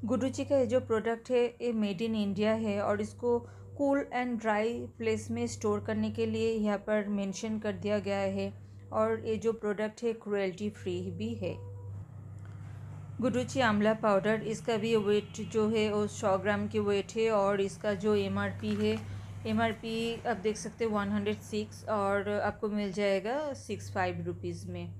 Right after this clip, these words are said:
और नीचे बड़े-बड़े कर-, करके लिखा है "Prevent,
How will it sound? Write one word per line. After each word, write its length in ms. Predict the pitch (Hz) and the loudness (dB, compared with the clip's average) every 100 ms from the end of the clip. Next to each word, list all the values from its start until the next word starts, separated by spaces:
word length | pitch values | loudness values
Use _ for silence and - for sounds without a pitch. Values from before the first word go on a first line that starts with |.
| - - - - | -14 -16 -16 -8
और 60 | 254 | -2
नीचे 320 | 262 254 277 | 0 0 2
बड़े-बड़े 440 | 233 233 226 240 226 | 4 6 6 4 4
कर-, 340 | 233 233 - | 2 0 -2
करके 300 | 240 214 240 | -4 -4 -2
लिखा 260 | 220 208 220 | -2 -2 0
है 300 | 220 220 - | 0 0 0
"Prevent, 600 | 214 208 233 277 349 | 0 0 0 -2 -4